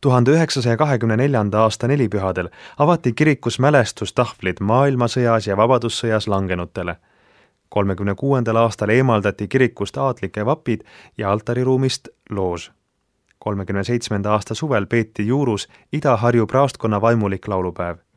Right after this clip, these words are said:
Ka vennaste liikumine oli Juurus elav, tegutses laulu- ja pillikoor ning laste pühapäevakooli peeti nii Juuru palvemajas kui külades. Pärast teist maailmasõda võeti Vennaste koguduselt palvemaja ära.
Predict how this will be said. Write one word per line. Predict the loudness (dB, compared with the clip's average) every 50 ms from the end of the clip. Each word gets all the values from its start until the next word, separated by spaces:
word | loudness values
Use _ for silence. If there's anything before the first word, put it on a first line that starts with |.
| _ _ _ _ _ _ _ _ _ _ _ _
Ka | -6 -2 -2
vennaste | 0 0 0 0 -2 -2 -4 -2
liikumine | -2 -2 -2 -4 -6 -6 -4 -4 -2 -2
oli | -2 -2 -2 0
Juurus | 0 0 0 0 -2 -2 -2
elav, | 0 2 2 0 0 -4 _ _ -20 -10 _
tegutses | 0 0 0 0 -2 -4 -4 -4 -2 0
laulu- | 2 2 4 4 2 2
ja | 0 0
pillikoor | 0 0 0 0 0 -2 0 0 0 2 2 0 0 0
ning | -2 -2 -2 -2 0
laste | 0 -2 0 -2 -2 -2
pühapäevakooli | 0 0 0 2 2 2 2 2 2 0 2 2 2 2 2 2 0
peeti | 0 0 0 0 -2 -4 -4 -2 -2
nii | 0 0 0 0
Juuru | 0 0 0 0 0 0
palvemajas | 2 0 2 2 0 0 2 2 0 0 -2 -2 -2
kui | -2 -2 -2
külades. | 0 -2 -4 -4 -4 -4 -6 -8 -10 -14 _ _ _ _ _ _ _ _ _ _ _ _ _ _ _ -2
Pärast | 0 0 0 0 -2 -6 _ 0
teist | 2 2 2 0 -2 -2 0
maailmasõda | 0 0 0 0 -2 -2 -4 -4 -4 -6 -6 -8 _ -18 -20 -20 -20 -6 0 2
võeti | 2 2 2 2 0 2
Vennaste | 2 2 2 0 0 -2 -2 0
koguduselt | 0 2 2 2 0 0 0 -2 -2 -2 0
palvemaja | 0 0 2 2 0 0 0 -2 -2 -2 -2 -4 -4 -6
ära. | -6 -6 -6 -8